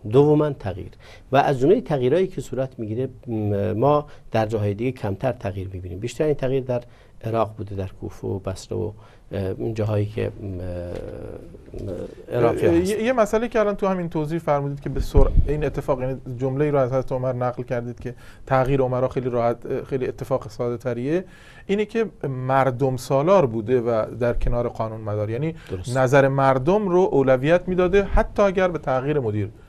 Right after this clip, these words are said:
Speaker 1: دقیقاً.
Speaker 2: بیانجامه.
Speaker 1: دقیقاً همینطور.
Speaker 2: رضایت مردم براش، براشون در
Speaker 1: این
Speaker 2: واقع
Speaker 1: از جملهٔ
Speaker 2: اصل
Speaker 1: قضا-،
Speaker 2: بوده.
Speaker 1: قضایی که حضرت عمر اصلاً میگه، م-، این، اه، اصلاً انتخاب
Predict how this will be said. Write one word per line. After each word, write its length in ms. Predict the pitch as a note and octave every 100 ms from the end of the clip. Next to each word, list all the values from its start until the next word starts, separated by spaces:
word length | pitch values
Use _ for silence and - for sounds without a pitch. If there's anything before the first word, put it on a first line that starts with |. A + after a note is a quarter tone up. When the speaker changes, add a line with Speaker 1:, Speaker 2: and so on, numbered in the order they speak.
| - A2+
Speaker 1:
دقیقاً. 320 | A2 A2 A#2
Speaker 2:
بیانجامه. 480 | A#2 G#2 G2+ F#2+ F#2+
Speaker 1:
دقیقاً 400 | G2+ B2 A#2+ -
همینطور. 320 | A2 G#2+ A2+
Speaker 2:
رضایت 400 | C3+ C#3 C#3 C#3+
مردم 520 | D3 C#3+ C#3 C#3+ E3+ B2
براش، 400 | A2+ A2+ G#2+ -
براشون 440 | A#2 A2+ - A#2
در 180 | A#2 G#2+
Speaker 1:
این 220 | D#3 F3+
Speaker 2:
واقع 120 | E3+
Speaker 1:
از 200 | D#3+ B2
جملهٔ 300 | C#3 D3 F3+
Speaker 2:
اصل 120 | B2+
Speaker 1:
قضا-، 220 | B2+ C#3+ -
Speaker 2:
بوده. 160 | G2+
Speaker 1:
قضایی 380 | B2+ B2+ D#3 E3+
که 420 | E3+ D3+ A#2 A2
حضرت 280 | A2+ A2 G#2+
عمر 160 | A#2+ A#2
اصلاً 200 | A2 C#3+
میگه، 200 | C#3+ D3 - - - A#2+
م-، 280 | A2 G#2 G#2+
این، 320 | C#3 D3 - C#3+
اه، 400 | A2 G#2+ G2+ -
اصلاً 200 | - -
انتخاب 500 | C3 G#2 - G#2+ G2